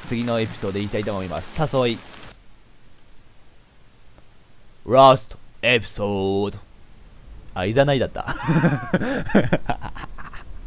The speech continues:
いざないだった。<laughs> えー、ラストなんだ。最終回なんだ、これで。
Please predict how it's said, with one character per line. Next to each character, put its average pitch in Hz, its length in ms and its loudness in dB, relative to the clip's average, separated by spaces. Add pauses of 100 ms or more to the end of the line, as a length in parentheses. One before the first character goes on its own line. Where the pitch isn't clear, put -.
(880)
い 135 100 2
ざ 165 160 6
な 175 140 6
い 160 60 6
だ 117 80 8
っ 98 40 2
た。 - 220 -2 (540)
<laughs> - 600 -10
え 156 380 8
ー、 - 20 8
ラ 175 160 12
ス - 60 0
ト 151 100 2
な 117 120 2
ん 101 60 -2
だ。 101 120 2
最 160 180 6
終 151 160 4
回 110 140 4
な 95 100 0
ん 95 80 -4
だ、 92 100 -2
こ 98 100 -4
れ 95 60 0
で。 92 120 0